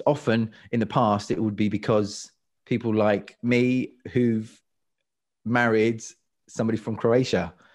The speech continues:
I chose it because it gave me a chance to, to really enjoy the weather, which for me means a lot. So my, so my mother, as I say, was French Maltese. And so we,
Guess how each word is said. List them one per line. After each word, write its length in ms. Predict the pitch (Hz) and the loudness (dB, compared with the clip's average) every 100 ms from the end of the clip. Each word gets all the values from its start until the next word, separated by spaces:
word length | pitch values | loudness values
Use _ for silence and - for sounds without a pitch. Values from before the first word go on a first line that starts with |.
| _ | _
I 120 | 131 | -2
chose 360 | 135 - 139 135 | 0 0 0 0
it 100 | 139 | -4
because 340 | 131 147 135 | -4 -2 -2
it 120 | 135 127 | -2 0
gave 180 | 131 | 0
me 120 | 131 127 | -2 -4
a 60 | |
chance 380 | 123 139 127 - - | -4 -6 -6 -8 -4
to, 500 | 131 123 120 120 120 - - - - _ - | 0 2 2 0 -2 -10 -20 -20 -20 _ -6
to 180 | - 117 | 0 4
really 300 | 117 120 117 | 4 4 4
enjoy 320 | 113 123 120 | 4 6 4
the 180 | 104 113 | 4 2
weather, 480 | 110 120 123 123 135 | 4 4 4 0 0
which 220 | 123 95 | -6 -8
for 120 | - | -4
me 240 | 120 117 117 | 0 0 0
means 320 | 113 113 104 | 0 -2 0
a 40 | |
lot. 380 | 110 120 143 - | 0 0 -2 -8
So 160 | - 127 | -2 0
my, 440 | 127 131 131 123 - - - | 2 4 2 0 -6 -20 -4
so 60 | 135 | 2
my 160 | 151 | 4
mother, 420 | 156 165 180 143 | 6 4 4 4
as 180 | 127 127 | 4 4
I 100 | - | 2
say, 40 | 127 | 2
was 140 | 120 | 2
French 340 | - 143 131 | 0 -2 0
Maltese. 880 | 131 120 - 156 151 147 147 135 - - | -2 -2 0 2 6 4 2 -2 -10 -6
And 200 | - 117 | -2 -2
so 380 | 104 - 120 120 | 0 4 4 4
we, 720 | 120 120 127 123 120 117 117 | 4 4 4 4 4 2 -2